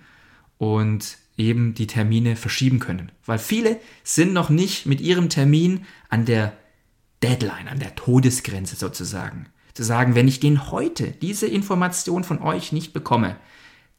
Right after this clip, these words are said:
dann geht hier alles in den Bach runter, ich kann meinen Job kündigen, äh, überall geht die Produktion, fällt sie aus, äh, Kunden werden abspringen.“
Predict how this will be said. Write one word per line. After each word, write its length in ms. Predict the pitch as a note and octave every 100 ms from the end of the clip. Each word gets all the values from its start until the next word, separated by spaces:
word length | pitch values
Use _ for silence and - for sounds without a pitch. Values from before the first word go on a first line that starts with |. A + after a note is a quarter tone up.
| -
dann 460 | B2 B2+ C3 C3 - - _
geht 160 | C3+ C#3
hier 260 | B2 - -
alles 280 | G#3 G#3
in 60 | G3+
den 40 |
Bach 220 | E3+ D#3 E3
runter, 520 | D#3 D3+ D3 D3 D3 - -
ich 80 | -
kann 120 | A#2
meinen 200 | A2 A2
Job 240 | G#3+ G#3+
kündigen, 680 | - F#3 F3 F3 D#3+ D#3+ E3+ - - -
äh, 300 | C3+ C3+ C3
überall 460 | G3 B3 G#3+ E3 E3
geht 160 | D#3+
die 40 | D3+
Produktion, 640 | D#3+ C#3+ C#3 - E3+ F3+
fällt 300 | F3 D3+ D3+
sie 160 | D#3 C3
aus, 520 | C#3 C#3+ C#3+ C#3+ -
äh, 200 | B2 B2
Kunden 460 | - A#3 A#3 G#3 D#3
werden 220 | D3+ D3+
abspringen.“ 760 | D#3+ - - - C#3+ C#3 C#3